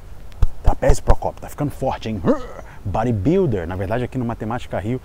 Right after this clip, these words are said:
a gente é brain builder, ou seja, vou construir o seu cérebro através do pensamento grego,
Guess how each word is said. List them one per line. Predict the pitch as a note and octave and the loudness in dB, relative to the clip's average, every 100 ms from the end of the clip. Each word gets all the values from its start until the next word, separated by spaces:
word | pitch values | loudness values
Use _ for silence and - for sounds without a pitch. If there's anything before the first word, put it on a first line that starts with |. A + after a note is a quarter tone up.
| - - - | -12 -14 -8
a | |
gente | F2 A2 B2 | -4 -2 -2
é | |
brain | F#2+ E2+ F#3 E3+ | -2 0 0 0
builder, | G2 D#3 F#2+ D#2 - | 4 4 4 -2 -8
ou | A#2+ | -10
seja, | - G2+ | -4 -4
vou | F2+ A2 | -4 -4
construir | F#3 G3+ - - B2 F3 - - - - - - | -4 -6 -4 0 0 0 -6 -16 -18 -16 -12 -8
o | C3+ | -2
seu | C#3+ | -2
cérebro | - - C3 B2 | -2 -2 0 0
através | B2 B2 F#2+ G#2 | 0 0 0 -2
do | G#2+ | -4
pensamento | A2+ - G2+ A2+ G#2+ | -8 -6 -4 -4 -4
grego, | F2 A#2+ D3+ C#3+ | -2 0 2 0